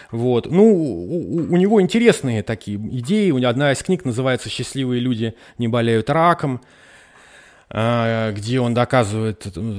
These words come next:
что, ну, с-, главное средство против рака — это счастье. И, э, странные такие у него там мысли, что вот почему негры не болеют раком, потому что они весёлые, а белые, они вот не умеют так веселиться, как негры, поэтому они вот и мрут от рака.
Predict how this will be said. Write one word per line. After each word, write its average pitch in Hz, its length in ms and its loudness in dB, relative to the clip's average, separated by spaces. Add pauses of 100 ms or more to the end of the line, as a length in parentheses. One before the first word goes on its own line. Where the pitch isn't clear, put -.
(120)
что, 107 460 -2
ну, 107 400 -2
с-, - 360 -14
главное 107 380 -4
средство - 380 -8
против - 420 -12
рака — 98 380 -6
это 92 140 -10
счастье. 139 840 -4
И, 98 400 -6 (1040)
э, 87 1200 -8
странные 113 500 -2
такие 95 300 -8
у 92 40 -4
него 92 140 -4
там 104 160 -4
мысли, 127 320 -4
что - 200 -12
вот 90 180 -12
почему 120 280 -8
негры 95 400 -4
не 90 100 -4
болеют 87 460 -4
раком, 95 340 -6
потому 92 240 -10
что - 180 -8
они 104 200 -2
весёлые, 110 680 -2 (880)
а 95 100 -8
белые, 107 440 0
они 101 220 -2
вот 95 100 -6
не 107 80 -2
умеют 135 320 2
так - 180 -6
веселиться, 87 460 -8
как 87 180 -8
негры, 87 340 -4
поэтому 110 420 -4
они 101 240 -4
вот 85 160 -8
и - 20 -6
мрут 95 320 -4
от 87 140 -6
рака. 85 340 -6